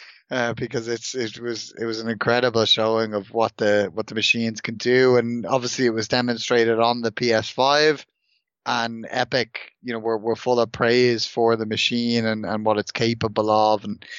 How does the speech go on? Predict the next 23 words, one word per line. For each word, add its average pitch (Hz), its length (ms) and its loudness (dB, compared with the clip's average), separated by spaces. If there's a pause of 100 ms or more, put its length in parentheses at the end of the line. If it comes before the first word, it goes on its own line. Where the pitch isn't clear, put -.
(240)
said 120 180 0
it's 110 220 0
a, 110 120 2
it's 107 140 -4
ahead 113 320 0
of 110 220 -2
kind 110 180 -2
of - 240 -6 (240)
high-end 110 800 2
P 104 220 -8
Cs 143 440 -4
at 113 100 -6
the 113 100 0
moment 110 520 -4
in 104 120 -10
some 110 260 -4
aspects. 107 720 -2
So 107 240 -2 (460)
that's - 240 0
certainly 113 420 -2
promising 113 920 -2 (1000)
for 110 200 0
the, 107 260 2